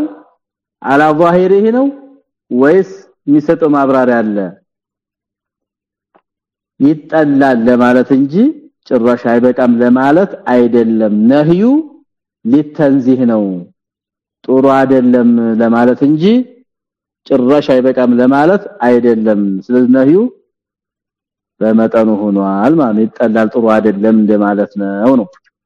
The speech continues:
አንድ ላይ መታጠባቸው ግን ይመረጣል ነው። እንግዲህ አይታወቅም። እ፣ ቀልብ፣ አንዳንድ ሰው ቀልቡ ደስ የማይለው ሰው አለ። ሰው በታጠበ መታጠብ፣ አንድ ሲታጠብ ግን ያው እያየው ስለሆነ ብዙ አይከብደውም። ይሄን ያሉበት ምክንያት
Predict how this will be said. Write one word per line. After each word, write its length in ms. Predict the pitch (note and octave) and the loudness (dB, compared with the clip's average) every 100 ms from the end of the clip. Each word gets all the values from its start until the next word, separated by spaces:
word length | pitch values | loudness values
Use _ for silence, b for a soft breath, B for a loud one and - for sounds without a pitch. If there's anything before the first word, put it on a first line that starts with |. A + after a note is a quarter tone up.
| _ _ B2 | _ _ -2
አንድ 200 | C3 A#2+ | 0 2
ላይ 140 | B2 | 2
መታጠባቸው 640 | A#2 A#2 A#2+ A#2 A2 A#2 A#2+ | 0 -2 -2 0 -2 0 0
ግን 140 | D3 | 0
ይመረጣል 560 | A2+ A2 G#2+ G2+ A#2 G#2+ | 0 -2 -2 -2 0 -2
ነው። 120 | F2 - _ _ _ _ _ _ - | -4 -10 _ _ _ _ _ _ -6
እንግዲህ 220 | A#2+ C3 | 0 2
አይታወቅም። 560 | C#3 C3+ C3+ A#2 A2+ C3 F#3 _ _ _ _ _ _ _ _ _ _ _ _ - | 2 0 0 0 2 0 -2 _ _ _ _ _ _ _ _ _ _ _ _ -2
እ፣ 60 | B2+ B2 A#2+ | 0 2 0
ቀልብ፣ 260 | D3 C#3+ C#3+ C#3+ | 0 0 0 0
አንዳንድ 320 | C#3 D3 D3 C#3 | 0 2 0 0
ሰው 120 | D3+ | -2
ቀልቡ 220 | D3 C#3 | 0 0
ደስ 180 | C#3 C#3 | 0 0
የማይለው 320 | C3 C3 B2+ | -2 0 0
ሰው 100 | D3 | 0
አለ። 120 | B2+ A#2+ | 0 0
ሰው 120 | C3 | 0
በታጠበ 340 | C3 A#2+ B2 B2 | 0 -2 0 0
መታጠብ፣ 360 | A#2+ A2+ A2+ A2+ | 0 -2 -2 0
አንድ 180 | C#3 D3 | 2 0
ሲታጠብ 380 | C#3+ C#3+ C3+ B2 | 0 -2 0 0
ግን 140 | F3+ | 0
ያው 120 | F3+ C#3 | 0 0
እያየው 340 | C3 C3 B2+ | 0 0 -2
ስለሆነ 320 | C3 C3 D3 G3 D#3+ | -2 0 0 0 0
ብዙ 180 | B2+ C3 | 0 0
አይከብደውም። 640 | B2 B2 C#3+ A#2+ A2+ F#2+ F2 _ _ _ _ - | 2 0 -2 0 0 -2 -8 _ _ _ _ -4
ይሄን 220 | B2+ E3 D#3+ | 0 2 0
ያሉበት 440 | D3+ C#3+ C3 D#3 D3+ | 0 0 0 -2 0
ምክንያት 480 | C#3+ C#3+ D#3 G#3+ | 0 0 0 0